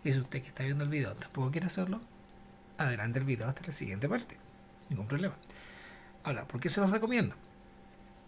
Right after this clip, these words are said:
Porque este tipo de ejercicios, si bien son simples, ya, son súper antiguos, sirven mucho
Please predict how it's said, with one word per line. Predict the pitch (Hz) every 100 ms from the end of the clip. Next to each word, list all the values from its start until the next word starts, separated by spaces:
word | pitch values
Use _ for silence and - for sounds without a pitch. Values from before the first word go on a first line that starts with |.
| - - - -
Porque | 190 180 185
este | 208
tipo | 214 202
de | 208
ejercicios, | 190 214 - 143 143
si | 135
bien | 127 135
son | 143 143
simples, | - 170 175 - 123 - - - - - - - - - -
ya, | 139 -
son | - 135 -
súper | - 240 214
antiguos, | 151 113 113 - - - - - -
sirven | - 202 220
mucho | 196 208 220 - 180